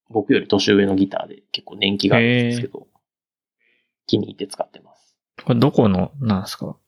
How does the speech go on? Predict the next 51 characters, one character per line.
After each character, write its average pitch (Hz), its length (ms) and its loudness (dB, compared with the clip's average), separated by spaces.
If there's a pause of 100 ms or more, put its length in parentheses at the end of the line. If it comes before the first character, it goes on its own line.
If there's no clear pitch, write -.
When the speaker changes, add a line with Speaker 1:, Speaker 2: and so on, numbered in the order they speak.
(140)
Speaker 1:
え - 60 -2
っ - 20 2
と、 - 100 -8
ビ 104 200 2
ル・ 139 120 6
ロ 208 120 4
ー 156 80 4
レ 107 100 0
ン 101 80 -10
ス - 220 -18
っ - 40 -20
て - 80 -18
い - 40 -16
う - 40 -20
ギ - 140 -20
タ - 260 -6
ー - 140 -20
で、 - 240 -8 (160)
国 147 240 0
内 156 140 4
産 151 180 2
の 147 60 6
や 143 60 6
つ - 60 -6
な - 80 -18
ん - 60 -20
で - 60 -20
す - 80 -20
け 131 60 -2
ど、 120 40 2
Speaker 2:
へ 113 40 4
ー。 107 380 -2 (400)
Speaker 1:
二 123 200 -2
十、 82 500 -2 (480)
三 117 240 0
十 135 140 0
年 139 100 2
前 160 100 2
ぐ - 60 4
ら - 60 0
い - 40 -6
か - 60 -20
な？ - 60 -16
三 135 180 -2
十 139 80 0
年 147 120 2
前 147 140 2
ぐ 147 60 4
ら 120 120 2
い 113 40 0
に 131 280 0